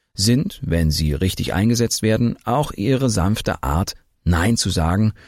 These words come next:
und ihren Gesprächspartner dazu zu bringen, die beste Lösung, ihre Lösung, in Betracht zu ziehen. Ein sanftes „Wie“ beziehungsweise „Nein“ lädt zur Zusammenarbeit ein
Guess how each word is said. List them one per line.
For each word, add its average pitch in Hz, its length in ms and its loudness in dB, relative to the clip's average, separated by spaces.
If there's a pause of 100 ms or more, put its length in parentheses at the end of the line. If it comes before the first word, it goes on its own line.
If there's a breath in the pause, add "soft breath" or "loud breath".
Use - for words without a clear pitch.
(140 loud breath)
und 92 200 2
ihren 80 260 2
Gesprächspartner 104 840 0
dazu 85 320 0
zu 92 200 0
bringen, 113 380 2
die 135 100 0
beste - 380 0
Lösung, 82 460 2 (260)
ihre 98 260 4
Lösung, 71 460 -2 (100)
in 127 160 2
Betracht - 500 -2
zu 78 120 -2
ziehen. 69 400 -2 (840)
Ein 90 220 2
sanftes 110 640 0
„Wie“ 131 320 2
beziehungsweise 76 760 -2
„Nein“ 110 420 2 (380)
lädt 135 300 0
zur - 340 -2
Zusammenarbeit 85 880 0
ein 120 340 0